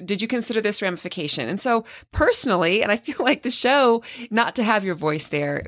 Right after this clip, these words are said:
will be sad, but just in the bigger scheme of things, um, you have brought so much laughter and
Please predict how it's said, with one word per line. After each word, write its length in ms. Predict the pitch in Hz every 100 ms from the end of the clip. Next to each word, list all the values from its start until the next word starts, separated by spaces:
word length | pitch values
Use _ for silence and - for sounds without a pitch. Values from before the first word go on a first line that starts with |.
| -
will 160 | 214
be 140 | 214 226
sad, 460 | - 285 196 185 - - -
but 120 | 294
just 220 | 320 294
in 140 | 302 269
the 160 | 220 - _
bigger 260 | 294 302 285
scheme 360 | - 208 226
of 100 | 185
things, 460 | - 151 147 143 - - - - _
um, 360 | 190 175 160 156 - -
you 220 | 214 277
have 140 | 262
brought 200 | 220 196
so 220 | - 202
much 240 | 233 208 -
laughter 920 | 160 160 220 269 - 202 170 160 151
and 500 | 160 151 151 151 147